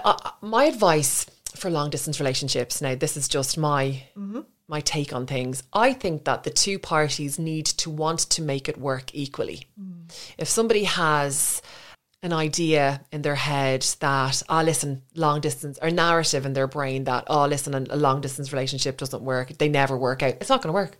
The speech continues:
Speaker 1: But if you have
Speaker 2: Yeah.
Speaker 1: participation on both sides
Speaker 2: Yeah.
Speaker 1: equally with the goal of wanting to make this work,
Speaker 2: Mm-hmm.
Speaker 1: it will. I think with effort,
Speaker 2: Yes.
Speaker 1: it will.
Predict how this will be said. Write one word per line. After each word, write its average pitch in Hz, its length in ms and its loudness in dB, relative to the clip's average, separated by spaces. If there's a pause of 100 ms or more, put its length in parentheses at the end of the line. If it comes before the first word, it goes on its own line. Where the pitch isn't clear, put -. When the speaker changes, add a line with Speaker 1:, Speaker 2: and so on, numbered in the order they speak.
(580)
Speaker 1:
But 180 120 -2
if 170 60 -4
you 180 60 0
have 185 120 4
Speaker 2:
Yeah. - 60 -8
Speaker 1:
participation 185 960 0 (1000)
on 165 80 -2
both 170 240 4
sides 135 480 0
Speaker 2:
Yeah. 180 80 -4
Speaker 1:
equally 135 480 -2 (800)
with 160 160 -4
the 160 60 2
goal 151 340 6
of 139 100 4
wanting 151 600 2
to 151 120 2
make 135 240 0
this 139 240 -2
work, 156 280 -2
Speaker 2:
Mm-hmm. 202 260 -10
Speaker 1:
it 214 100 -2
will. 240 380 2 (160)
I 190 80 -4
think 202 200 -2
with 180 160 -2
effort, 185 280 2
Speaker 2:
Yes. - 80 -4
Speaker 1:
it 180 100 -2
will. 208 340 0